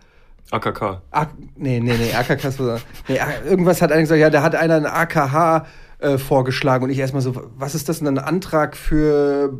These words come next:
Speaker 2: bla, irgendwas, also du, du wirst ständig mit so Sachen konfrontiert,
Speaker 1: Und du bist
Speaker 2: die
Speaker 1: Geschäftsführer,
Speaker 2: du,
Speaker 1: ne, das muss man
Speaker 2: äh, nee, ich bin nicht Geschäftsführer,
Speaker 1: Aber nicht
Speaker 2: ich bin nur
Speaker 1: Geschäftsführer.
Speaker 2: Gesellschafter,
Speaker 1: Ja, okay.
Speaker 2: Gott sei Dank. Ähm, aber ja, also es ist ein ganz anderer Schnack mittlerweile und es ist wirklich so, dass man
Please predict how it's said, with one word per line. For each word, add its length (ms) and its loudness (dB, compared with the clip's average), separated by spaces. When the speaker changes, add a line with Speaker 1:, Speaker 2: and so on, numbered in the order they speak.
Speaker 2:
bla, 360 2
irgendwas, 260 4
also 200 4
du, 200 8
du 260 0
wirst 160 6
ständig 320 2
mit 140 0
so 80 0
Sachen 340 0
konfrontiert, 480 0
Speaker 1:
Und 80 2
du 20 4
bist 140 2
Speaker 2:
die 60 -2
Speaker 1:
Geschäftsführer, 460 2
Speaker 2:
du, 80 0
Speaker 1:
ne, 100 -2
das 120 -2
muss 140 2
man 280 0
Speaker 2:
äh, 40 -4
nee, 80 4
ich 80 2
bin 80 -2
nicht 140 -2
Geschäftsführer, 320 0
Speaker 1:
Aber 80 4
nicht 120 0
Speaker 2:
ich 60 -6
bin 80 2
nur 80 2
Speaker 1:
Geschäftsführer. 240 0
Speaker 2:
Gesellschafter, 380 -10
Speaker 1:
Ja, 80 -8
okay. 160 -10
Speaker 2:
Gott 100 -12
sei 80 -12
Dank. 220 -14
Ähm, 340 0
aber 280 4
ja, 180 6
also 180 0
es 140 -6
ist 220 -6
ein 100 0
ganz 240 0
anderer 240 0
Schnack 300 -4
mittlerweile 360 -2
und 140 -2
es 140 -2
ist 100 -6
wirklich 220 -2
so, 80 -2
dass 180 -4
man 220 -2